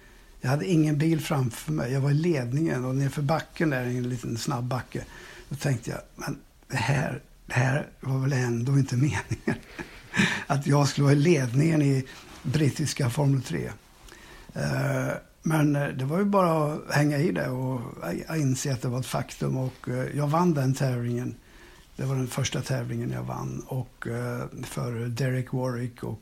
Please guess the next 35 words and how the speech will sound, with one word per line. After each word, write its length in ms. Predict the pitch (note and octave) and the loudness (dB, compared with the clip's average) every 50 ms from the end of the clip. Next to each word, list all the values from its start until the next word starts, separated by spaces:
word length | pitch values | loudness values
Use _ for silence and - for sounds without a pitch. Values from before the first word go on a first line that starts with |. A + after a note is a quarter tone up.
| - - | -10 -10
Derek 480 | A#2 A2 A#2 B2+ B2 B2+ B2 - - | -8 -6 -4 -4 -4 -4 -4 -6 -6
Daly, 380 | - A#2+ A#2+ A#2+ A#2+ A#2+ C3 B2+ | -8 -6 -4 -4 -2 -2 -2 -4
tror 200 | - - B2 A#2 | -4 -4 -4 -4
jag 80 | A#2 A#2 | -4 -4
det 60 | B2+ | -4
var. 200 | B2+ - B2+ G#2+ - - _ _ - _ - - - - - - - - | -4 -4 -4 -6 -8 -14 _ _ -20 _ -20 -20 -20 -20 -20 -20 -20 -10
Steven 440 | - - - C3+ B2 A#2+ C3 B2+ A#2 | -6 -2 0 0 0 0 0 -2 -2
South 560 | - - - C3 C3 C3+ B2+ A#2+ A2+ - - | -2 -4 -2 -2 0 0 -2 -2 -6 -8 -6
var 80 | B2+ B2+ | -6 -6
också 240 | A#2+ - - - B2+ | -6 -6 -6 -6 -6
en, 240 | B2+ B2 B2 B2 B2 | -4 -4 -4 -6 -6
en, 320 | B2+ C3 B2 A#2+ A#2 A#2+ | -6 -6 -6 -6 -6 -6
en 280 | - - - B2 B2 B2 | -8 -8 -6 -4 -4 -4
av 60 | A#2 | -2
de 240 | A#2 A#2 A#2+ A#2 A#2+ A#2+ A#2 - - - - - - _ - - - - | -2 -4 -4 -4 -6 -10 -12 -14 -14 -16 -18 -20 -18 _ -18 -18 -14 -10
gubbarna 480 | D3 C#3 C3 B2+ A#2+ A2+ A#2 A#2 A#2 A2+ | -10 -6 -4 -4 -4 -2 -4 -4 -4 -6
som 160 | - C3 C3 | -6 -6 -6
var 80 | A#2+ B2 | -6 -6
med 220 | A#2 A#2 A#2+ A#2+ | -6 -6 -6 -6
då. 160 | B2 A#2+ A#2 - - _ - - - - - - - - - - - | -8 -8 -10 -12 -16 _ -20 -20 -20 -20 -20 -20 -20 -20 -20 -20 -14
Så 120 | - - D#3+ | -2 4 4
jag 100 | F3 E3+ | 6 6
vann 280 | D#3 F#3 A#3+ B3 G#3+ | 6 6 6 8 8
den 180 | D#3+ C#3 C#3+ C#3 | 8 6 6 6
tävlingen 420 | - C#3+ C3 A#2+ B2+ B2 B2 B2+ | 6 4 4 4 2 0 0 0
och 100 | C#3+ D3+ | 0 0
det 340 | C#3 C#3 F3+ G3+ A3 G3 D3 | 2 2 2 2 2 2 0
förändrade 560 | - - F3 D3 C#3+ C3+ B2+ C3 C#3+ C#3 C3+ | 2 2 2 4 4 4 2 2 2 2 2
ju 100 | C#3 D3+ | 2 4
hela 800 | C#3+ C3+ C#3 C#3+ G3 G#3+ F3 D3 C#3 C3+ C#3+ E3 F3+ F3 E3 D3+ | 4 4 4 4 4 4 4 4 4 2 2 2 2 2 2 2
min 300 | D#3+ D3 C#3+ C#3+ C#3 C3+ | 2 2 2 2 2 0
attityd 680 | C#3 - - - - C#3+ - - E3 D3+ C#3 C#3 B2 B2 | -2 -6 -6 -2 -2 -2 -2 0 0 2 2 2 2 0
och 80 | A#2+ | 0
hela 320 | A#2 D#3 C#3+ A#2+ B2 C3 B2+ | 0 2 0 0 0 2 2
min 340 | C3 B2 B2+ B2+ C3 C3 | 2 4 4 4 2 0